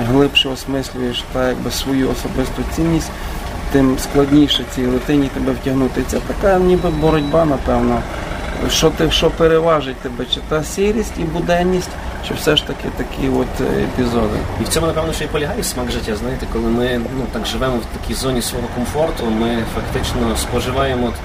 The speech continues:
Speaker 2: цей продукт свого життя, який лишень так довкола нас, і нічого не смакуємо нового.
Speaker 1: <laughs>
Speaker 2: І оця така рутина, вона реально, вона вбиває наші сім'ї, наші родини, бо ти не пробуєш нічого, ти не пробуєш подивитися на себе з іншої точки зору.
Speaker 1: Так.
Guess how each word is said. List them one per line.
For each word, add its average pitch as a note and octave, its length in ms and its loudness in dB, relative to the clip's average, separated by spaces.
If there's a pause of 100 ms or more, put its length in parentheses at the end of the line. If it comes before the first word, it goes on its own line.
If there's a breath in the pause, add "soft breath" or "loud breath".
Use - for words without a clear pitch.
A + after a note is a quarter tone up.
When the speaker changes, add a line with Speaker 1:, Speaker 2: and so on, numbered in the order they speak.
Speaker 2:
цей C3 140 -2
продукт C3 320 -2
свого B2 260 -2
життя, B2 340 0
який B2+ 340 -2
лишень A#2+ 320 -2
так A#2 180 -2
довкола A#2+ 380 0
нас, B2+ 320 0
і - 20 -2
нічого A2+ 220 -4
не B2 60 -2
смакуємо B2 460 -2
нового. B2 320 0 (360)
Speaker 1:
<laughs> - 400 -8
Speaker 2:
І G#3+ 40 0
оця D3+ 160 -2
така D3 240 -2
рутина, D#3 440 0
вона C3+ 580 0 (300)
реально, B3+ 300 0
вона D3 120 -2
вбиває C3 480 0
наші A#2 240 -6
сім'ї, C3+ 440 -2
наші A#2 360 -2
родини, B2 440 0 (680)
бо C3+ 400 0 (360)
ти E3+ 100 -2
не E3+ 100 0
пробуєш E3+ 480 -2
нічого, D#3 420 -4 (120)
ти D3+ 80 -2
не D3+ 100 -2
пробуєш D#3 360 -2
подивитися C#3 600 -2
на C3 100 -2
себе C#3 320 -2
з - 160 -6
іншої G3+ 320 -2
точки D3+ 320 -6
зору. C#3+ 240 0 (120)
Speaker 1:
Так. C#3 240 2